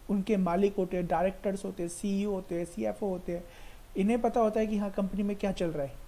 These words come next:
क्या होने वाला है, तो इसलिए वो increase करते हैं। तो जैसे कि आप ये देख रहे हैं, मार्च ट्वेंटी ट्वेंटी में फ़ोर्टी एट पॉइंट नाइन वन परसेंट की हिस्सेदारी थी, जो इन्होंने change करके फ़ो-, ज़ीरो पॉइंट फ़ोर सिक्स परसेंट से बढ़ाई है, मतलब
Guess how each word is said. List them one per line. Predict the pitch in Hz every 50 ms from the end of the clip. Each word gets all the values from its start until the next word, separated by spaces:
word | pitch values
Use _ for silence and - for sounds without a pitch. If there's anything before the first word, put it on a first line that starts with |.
| - - -
क्या | 214 202 202
होने | 175 170 202 185 185 180
वाला | 170 160 143 135 143
है, | - - - - - - - - - -
तो | - 208
इसलिए | 202 196 - 220 233 240
वो | 247 208 240 247
increase | 226 214 190 - 214 220 202 -
करते | - 175 170 - 165
हैं। | 160
तो | - 170
जैसे | 170 180 185 185 - 202
कि | - - 214 208
आप | 196 190 190 -
ये | 196 180 175
देख | 170 170 175 170 -
रहे | 175 175
हैं, | 185
मार्च | 190 185 175 185 190 - -
ट्वेंटी | - 185 185 180 185
ट्वेंटी | 185 180 175 175 - 180
में | 175 180 202 - - - - - - - -
फ़ोर्टी | - 202 190 214 214 208
एट | 202 202 208
पॉइंट | - 208 202 196
नाइन | 190 185 185 180
वन | 180 190 190
परसेंट | - 185 180 - 190 180 -
की | 202
हिस्सेदारी | 175 - 180 170 165 156 160 165
थी, | 170 185
जो | 170 - 180 175 170
इन्होंने | 170 170 170 170 180 180
change | - - 185 185 -
करके | 185 190 170 160 - 208 220 220 427 - - - - - - -
फ़ो-, | - 196 185 185 185 - -
ज़ीरो | 175 165 185 196 196 208
पॉइंट | 202 202 196 190
फ़ोर | - 196 180
सिक्स | 175 - 208 - -
परसेंट | - 185 170 - - 170 170
से | - 170
बढ़ाई | 156 139 139 139
है, | 135 139 143 147
मतलब | 156 - 175 196 214